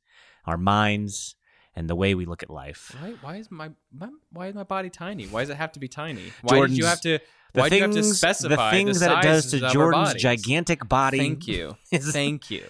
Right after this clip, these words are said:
Speaker 1: the, the massive amount of space that he takes up on the other side of the table.
Speaker 2: Yeah, I'm huge.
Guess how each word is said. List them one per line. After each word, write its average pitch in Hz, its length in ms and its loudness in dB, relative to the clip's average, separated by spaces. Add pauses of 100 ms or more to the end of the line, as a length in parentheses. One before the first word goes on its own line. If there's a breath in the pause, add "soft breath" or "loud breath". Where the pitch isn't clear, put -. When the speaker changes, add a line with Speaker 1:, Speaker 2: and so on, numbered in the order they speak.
(160)
Speaker 1:
the, 107 180 -2
the 107 140 -4
massive 151 380 0
amount 131 180 2
of 98 80 -8
space 127 400 0
that 110 100 -8
he 107 80 -4
takes 117 300 -2
up 110 140 0
on 98 80 -2
the 104 100 -2
other 127 120 -2
side 123 180 0
of 101 80 -4
the 104 40 -8
table. 113 560 -2 (100)
Speaker 2:
Yeah, 156 300 -6
I'm 110 120 -12
huge. 127 480 -12